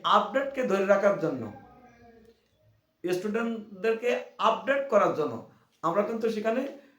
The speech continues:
পত্রিকাও পড়াই থাকি, পত্রিকা, হোমিওপ্যাথিক পত্রিকা, ম্যাগাজিন আমরা সেখানে পড়াই থাকি।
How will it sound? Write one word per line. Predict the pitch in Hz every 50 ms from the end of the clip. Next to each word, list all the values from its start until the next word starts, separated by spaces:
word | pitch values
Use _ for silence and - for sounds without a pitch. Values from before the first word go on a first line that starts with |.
| _ _ _ _ _ -
পত্রিকাও | 220 233 233 233 214 214 208 226 226 220
পড়াই | 208 190 170 165 160
থাকি, | 147 131 - 110 107 - - - _ _ _ _ _ _ _
পত্রিকা, | - 226 220 220 - 151 139 - - - - - - _ _ _ _ _ _ _ _ _ - 120
হোমিওপ্যাথিক | 160 202 214 202 214 208 220 254 247 - - - - - _ _ _ _ _ _ _ _ _ _ -
পত্রিকা, | 220 226 220 214 185 175 160 156 160
ম্যাগাজিন | 165 202 220 220 220 214 214 226 226
আমরা | 214 214 202 208
সেখানে | 202 - - 202 208 220 240 269 - - - - - - - - - 403 - - - - - - _
পড়াই | - 185 170 156 143
থাকি। | - 131 113 107 101 101